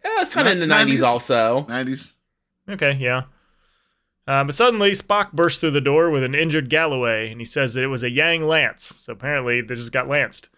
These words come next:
Speaker 3: And they move Galloway, just drop him on some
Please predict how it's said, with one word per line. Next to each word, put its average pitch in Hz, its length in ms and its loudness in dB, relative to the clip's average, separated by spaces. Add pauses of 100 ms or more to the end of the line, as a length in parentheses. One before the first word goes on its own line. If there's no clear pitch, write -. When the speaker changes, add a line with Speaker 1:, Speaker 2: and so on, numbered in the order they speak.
(440)
Speaker 3:
And 117 220 -4
they 123 60 -2
move 160 480 2
Galloway, 147 580 2
just 135 340 -6
drop 143 280 2
him 143 80 -2
on 135 120 2
some 127 300 -6